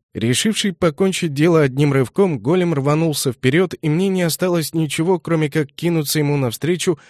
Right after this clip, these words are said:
подныривая под размахивающуюся лапу. Кувырок, боль в спине, в которую впились какие-то осколки.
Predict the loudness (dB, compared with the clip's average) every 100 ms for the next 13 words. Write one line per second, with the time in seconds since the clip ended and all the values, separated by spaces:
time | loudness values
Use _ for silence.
0 | _ 2 2 2 0 0 0 0 0 0
1 | 0 0 0 -2 -2 -4 -4 -4 -4 -2
2 | 0 0 -2 -8 _ _ _ _ _ _
3 | -4 -2 0 0 -2 _ _ -6 0 0
4 | -2 -2 0 0 0 0 0 0 -2 -2
5 | 0 0 0 -2 0 0 2 0 0 0
6 | 0 -2 -4